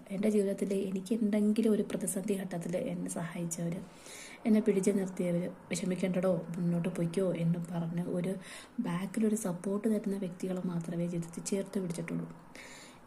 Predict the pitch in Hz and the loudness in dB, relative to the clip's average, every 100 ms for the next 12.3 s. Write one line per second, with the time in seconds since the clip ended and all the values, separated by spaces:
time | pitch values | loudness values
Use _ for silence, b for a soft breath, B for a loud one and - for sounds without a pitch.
0 | - 190 180 175 170 165 170 175 170 254 | -4 -2 0 0 2 0 0 4 6 6
1 | 254 175 185 196 214 226 247 247 247 196 | 6 2 -2 2 4 8 10 10 8 4
2 | 185 180 180 185 185 170 190 214 196 170 | 0 -2 -2 -2 -2 0 2 4 4 4
3 | 170 185 226 226 185 175 180 - 180 - | 2 2 4 6 4 2 -2 -4 -6 -2
4 | 196 208 196 190 180 170 160 170 165 190 | -2 0 -2 0 0 0 2 0 0 -4
5 | - 202 185 170 165 175 185 170 175 - | -2 0 2 2 2 2 0 0 0 0
6 | 208 190 196 196 214 B B B B B | -2 -2 -2 -2 -2 B B B B B
7 | B - 196 196 190 185 254 - - - | B -2 2 4 2 0 -2 -8 -20 -20
8 | - - - - - - - 208 - - | -20 -20 -20 -20 -16 -6 2 2 2 2
9 | 226 214 190 185 190 196 247 - 220 208 | 6 6 6 4 2 0 -4 0 2 2
10 | 196 185 190 233 208 208 185 185 196 208 | 2 2 2 2 2 4 2 2 4 6
11 | 214 202 208 190 185 180 185 190 - 190 | 6 6 2 0 -2 -2 0 -2 0 0
12 | 175 165 165 | 2 2 -2